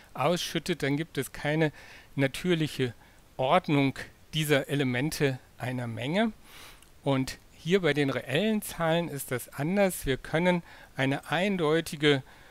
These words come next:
Ordnungsrelation einführen. Jedes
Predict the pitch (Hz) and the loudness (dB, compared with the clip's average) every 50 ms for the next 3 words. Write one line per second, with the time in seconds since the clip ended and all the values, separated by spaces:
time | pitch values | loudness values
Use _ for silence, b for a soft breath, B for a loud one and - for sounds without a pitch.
0 | B B B B - - 127 139 180 190 202 190 175 160 - - 165 151 160 156 | B B B B -6 -2 0 2 2 4 2 2 0 0 -2 -2 0 2 2 0
1 | 143 - - 135 123 127 123 131 - - - 160 185 190 190 175 - - - 175 | -2 -4 -6 -4 -2 -2 -2 -2 -4 -4 -2 0 2 2 2 2 0 0 0 2
2 | 170 170 160 160 156 - B B B B B B - - 123 135 165 190 180 175 | 4 4 6 4 2 -2 B B B B B B -12 -6 0 2 2 4 6 6
3 | 160 | 4